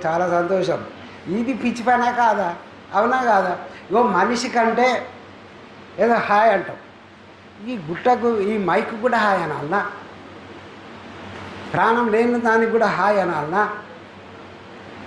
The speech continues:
సరే, నేనంటే ఏదో బుద్ధుడి మీద గౌరవం కొద్దీ హాయ్ అంట, ఓ పిల్లి కనబడితే హాయ్ అంట. కానీ ఎవడన్నా నా పక్కన చూసేటోడు నన్ను ఏమనుకుంటాడు? "వీడు పిచ్చోడే, పిచ్చోడే" అనుకోడా? ఇదే భావనలో మనం ఉంటాం.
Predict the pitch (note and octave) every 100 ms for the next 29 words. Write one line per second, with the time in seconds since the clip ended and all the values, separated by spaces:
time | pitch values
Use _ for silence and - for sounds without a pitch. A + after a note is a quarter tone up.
0 | - - - - - - A3 A#3+ F#3+ F3+
1 | G#3+ A3 G#3+ A#3 G#3+ G3+ A3 - - -
2 | E3 G3 A3+ A3+ A3 G#3 G3 G#3 G#3+ G#3
3 | G3+ G#3 G3 A3+ A3 G3+ E3 C3 - G#3
4 | G3+ G#3 A3 G#3+ G#3+ G#3+ G#3+ A3+ G3 D3
5 | C3 - - - - - B3+ C4+ B3+ A#3
6 | B3 B3+ A#3+ G#3+ - - B3 B3 A#3+ B3
7 | - B3 A#3+ A#3+ A#3 G#3+ G3 A#3 A3 A3+
8 | A#3+ A3+ A3+ - - - - G3+ G#3+ F3+
9 | F3+ - B3 A#3 G#3+ A3 G#3+ D#3+ F3+ G#3
10 | F3 F3 F#3+ - - - - - - -
11 | D3+ A#3 G3+ G3+ G3+ F#3 A3 F3 E3 D#3
12 | D#3 D3